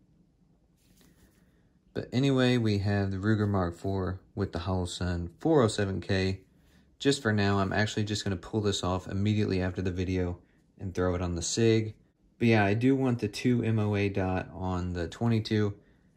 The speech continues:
and then the little concealed carry pistol can get the six M O A dot.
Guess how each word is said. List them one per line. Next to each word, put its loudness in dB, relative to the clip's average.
and -4
then -2
the -2
little -4
concealed -2
carry 0
pistol -4
can -6
get -4
the -6
six -6
M -4
O -2
A -4
dot. -6